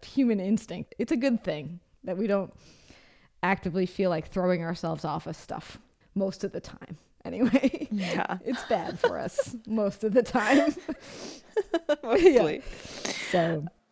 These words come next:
Speaker 2: What I can't get, and I mean, I don't wanna go too far off subject, but what absolutely blows my mind are the people who do base jumping.
Speaker 1: Oh, yeah.
Speaker 2: Now, that is insane. I mean, it's one thing to jump out of an airplane,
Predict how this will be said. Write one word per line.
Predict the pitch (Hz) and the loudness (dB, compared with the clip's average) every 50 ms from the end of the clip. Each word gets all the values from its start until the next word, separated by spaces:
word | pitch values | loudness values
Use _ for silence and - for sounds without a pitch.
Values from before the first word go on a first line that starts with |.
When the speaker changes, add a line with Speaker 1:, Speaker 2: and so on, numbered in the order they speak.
| _ - | _ -12
Speaker 2:
What | - 190 208 214 202 | -4 0 2 4 4
I | 196 240 | 4 2
can't | - - 294 254 156 156 | 2 -2 -4 -4 -4 0
get, | 170 175 165 147 - - | 2 4 4 4 4 2
and | 170 185 | -2 -4
I | |
mean, | 180 180 175 170 165 156 - - | -2 -2 -4 -4 -6 -8 -8 -4
I | - 170 | 0 0
don't | 180 185 | 0 0
wanna | 180 180 | 0 0
go | 165 175 | 0 -2
too | 170 - - 196 185 | -2 -2 -6 -10 -6
far | - 165 151 | -2 0 0
off | 151 147 | 0 0
subject, | - - 127 151 - - - - - | -2 -4 -4 -2 -2 -4 -6 -4 -2
but | 165 - - - | -2 -2 -2 0
what | 190 180 - - - - | 0 0 0 0 0 2
absolutely | 170 180 180 190 - - - 214 196 175 - - 170 165 160 170 180 _ - - _ _ _ _ _ - | 2 2 2 2 -2 -4 -4 -2 -2 -2 -2 -2 -2 -2 -2 -2 -4 _ -18 -20 _ _ _ _ _ -6
blows | - 160 160 160 160 170 175 | -2 0 0 2 0 0 -2
my | 180 175 170 | -2 -4 -4
mind | 156 147 147 143 143 - - _ - | -4 -4 -6 -6 -8 -10 -10 _ -4
are | 156 | -4
the | 151 165 | -4 -4
people | - - 190 175 - 196 | -6 -8 -8 -8 -8 -6
who | 180 196 170 | -6 -6 -6
do | 170 - 160 147 | -4 -4 -6 -6
base | - - 165 160 160 165 - | -4 -4 -4 -4 -4 -6 -6
jumping. | - - 196 196 202 - 220 220 233 262 277 - _ _ _ _ _ _ - | -4 -2 -2 -2 -2 -4 -4 -4 -4 -6 -8 -12 _ _ _ _ _ _ -6
Speaker 1:
Oh, | 196 180 180 | -4 -2 -2
yeah. | 175 175 175 175 170 170 - _ _ _ - | -2 -2 -2 -4 -6 -8 -10 _ _ _ -8
Speaker 2:
Now, | - 170 175 165 160 165 | -4 -2 0 0 -2 -2
that | 170 175 170 160 160 202 165 156 175 220 277 320 349 339 - - - _ _ _ _ _ _ _ _ _ - | -6 -8 -6 -2 0 0 0 2 0 2 4 4 4 2 0 -4 -16 _ _ _ _ _ _ _ _ _ 2
is | 214 214 156 156 | 2 2 0 -2
insane. | 160 156 - - - - - - - - - 170 - - _ _ _ _ _ _ - | -8 -10 -10 -10 -10 -10 -12 -12 -14 -16 -18 -20 -20 -20 _ _ _ _ _ _ -2
I | 214 | 0
mean, | 226 220 | 0 0
it's | 202 - - | 0 0 0
one | 240 262 302 | 0 0 0
thing | 359 370 359 | 0 0 0
to | 339 269 | 0 0
jump | - 240 214 208 | 2 2 2 2
out | 214 202 | 2 2
of | 196 180 170 | 2 2 0
an | 165 165 | 0 0
airplane, | 156 156 165 - - 175 175 170 170 175 175 180 | 0 0 -2 -2 -2 -2 0 0 0 0 -2 -4